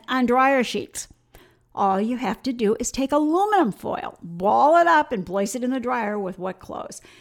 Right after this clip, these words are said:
It will remove static, and it does not need to be changed all the time.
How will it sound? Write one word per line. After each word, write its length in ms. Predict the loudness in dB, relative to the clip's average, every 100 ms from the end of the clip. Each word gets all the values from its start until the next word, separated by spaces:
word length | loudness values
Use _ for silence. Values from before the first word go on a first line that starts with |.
| -20 _
It 360 | 2 4 4 -2
will 240 | -4 -4
remove 520 | -2 -2 2 4 4 2
static, 540 | -2 0 0 -2 -4 -4
and 220 | 0 0
it 200 | 0 -2
does 380 | 0 2 2 4
not 640 | 4 6 6 6 2 2
need 200 | 2 2
to 60 | 2
be 140 | 0
changed 500 | 2 4 4 2 2
all 160 | 2 0
the 100 | -4
time. 460 | -4 -6 -6 -10